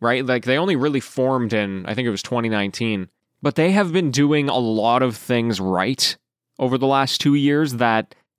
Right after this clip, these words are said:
the W W E has not been able to figure out over the last twenty. I mean, they treat their legends with respect. They book shows that are actually entertaining. Sorry, sorry if you watch W W E, but listen, I, I was a W W E viewer for,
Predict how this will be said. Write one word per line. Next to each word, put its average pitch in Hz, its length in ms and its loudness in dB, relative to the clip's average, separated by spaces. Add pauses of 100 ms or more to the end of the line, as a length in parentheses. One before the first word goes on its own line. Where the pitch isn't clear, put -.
(100)
the 135 100 0
W 151 260 2
W 131 340 2
E 135 100 2
has 120 180 0
not 120 220 0
been 117 100 -2
able 110 220 0
to 104 100 -2
figure 110 340 0
out 98 160 2
over 95 180 -2
the 95 100 0
last 95 280 0
twenty. 90 400 -6 (400)
I 135 80 -2
mean, 147 140 2
they 131 160 4
treat 151 400 0
their 131 240 2
legends 123 600 0
with 107 200 -2
respect. - 680 -2 (340)
They 123 280 0
book 143 280 0
shows 139 460 2
that 131 140 0
are 113 100 2
actually 135 460 0
entertaining. 139 720 0
Sorry, 160 440 2
sorry 143 320 2
if 135 80 0
you 135 140 4
watch 127 220 0
W 131 200 0
W 127 240 2
E, 139 160 2
but 123 320 -2 (340)
listen, 160 360 2
I, 165 200 2
I 160 140 2
was 208 240 4
a 156 60 0
W 147 280 2
W 127 360 2
E 123 80 4
viewer 113 420 2
for, 107 400 0